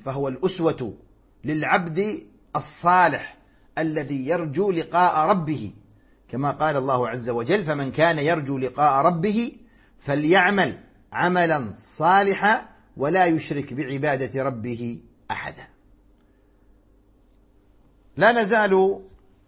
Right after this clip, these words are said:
في التعليق على الأحاديث التي جمعها الإمام محمد بن إسماعيل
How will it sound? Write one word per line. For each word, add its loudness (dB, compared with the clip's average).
في -2
التعليق 0
على 2
الأحاديث 2
التي -2
جمعها 0
الإمام 0
محمد 0
بن -6
إسماعيل -2